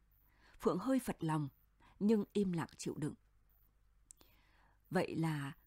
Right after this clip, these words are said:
còn phải gặp bà trưởng phòng hành chính.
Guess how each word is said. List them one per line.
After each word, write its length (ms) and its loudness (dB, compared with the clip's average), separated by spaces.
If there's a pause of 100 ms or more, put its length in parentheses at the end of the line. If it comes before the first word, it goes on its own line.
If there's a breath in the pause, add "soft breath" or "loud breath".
còn 220 0
phải 180 -6
gặp 260 -6
bà 280 -4
trưởng 360 -2
phòng 300 -4
hành 240 -8
chính. 260 -4